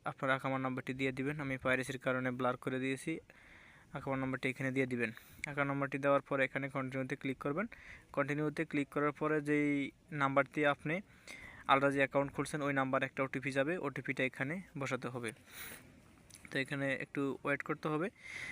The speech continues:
একটা ওটিপি যাবে, এখানে দেখেন যে নাম্বারটি দিয়ে আমি আল রাজি অ্যাকাউন্ট খুলছি ওই নাম্বারে একটি ওটিপি গিয়েছে, ওই নাম্বারে থেকে ওটিপিটা এখানে বসে দিবেন। বসে দিয়ে কন্টিনিউতে ক্লিক করে দিবেন। আমি কন্টিনিউতে ক্লিক করে দিয়েছি।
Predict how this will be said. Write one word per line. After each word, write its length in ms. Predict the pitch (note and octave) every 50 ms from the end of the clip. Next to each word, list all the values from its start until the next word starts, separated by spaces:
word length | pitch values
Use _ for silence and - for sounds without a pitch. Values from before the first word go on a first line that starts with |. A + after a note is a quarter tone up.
| - - - - - - - -
একটা 260 | - - - - C3+
ওটিপি 320 | C3+ C3+ C3+ D3 C3+ C#3
যাবে, 220 | C3+ C#3+ C#3+ C#3+ C#3
এখানে 240 | B2+ - C#3 C3+ C3
দেখেন 360 | C3 B2+ - - C#3+ D#3+ D#3+ - - C#3 C#3
যে 120 | C#3 C#3+
নাম্বারটি 400 | C3+ C3+ C3 C3 C3 C3 - C#3+
দিয়ে 180 | C3+ C3+ C#3 C3+
আমি 200 | C3+ C3 C3+ C3+
আল 120 | C3 C3
রাজি 120 | C3 C3 B2+
অ্যাকাউন্ট 360 | C3 C3 - - C3+ C3+ -
খুলছি 300 | - C#3 B2+ - - E3
ওই 240 | D#3 C#3+ C#3 C3 - - -
নাম্বারে 360 | D3 C3+ C3 C3 C3 C3 C3
একটি 220 | C3 - - -
ওটিপি 380 | C3+ C3+ C3 C#3+ C3 - C#3+ C3+
গিয়েছে, 380 | C3+ C#3 C#3+ C#3 - - F3+ -
ওই 160 | - - C#3+
নাম্বারে 440 | C#3 C3 C3+ C3 C3 C3 C3+ C#3 D#3 F3 - - - - - - - - -
থেকে 220 | - C#3 C3 -
ওটিপিটা 440 | C#3+ C#3 C3+ - C3+ - C#3+ C#3 D#3
এখানে 360 | C#3+ C3+ - - C3+ D3+ F3+ F#3 - - -
বসে 200 | C3+ B2 C3+ B2+
দিবেন। 260 | B2+ B2+ B2 B2 B2 - - - - - - - - - -
বসে 240 | C#3 C#3 C3 - D3
দিয়ে 220 | C3+ C3+ D3+ F3+ A3+ - - - - - - - -
কন্টিনিউতে 640 | - - C#3 C3+ C3 C#3 C3+ C#3 C3+ C3 - F3+ F#3+
ক্লিক 260 | - - - C3 B2
করে 180 | - - B2 B2
দিবেন। 280 | A#2+ A#2+ A#2+ A#2 A#2 A2+ - - - -
আমি 160 | - C#3 C3+ B2+
কন্টিনিউতে 560 | - - C3 B2+ C3+ B2+ C3 C3 B2+ C3+ C#3
ক্লিক 240 | C3 C3+ C3 B2+ -
করে 140 | - C3 C3
দিয়েছি। 360 | C3 C3+ C3+ C3+ - - G3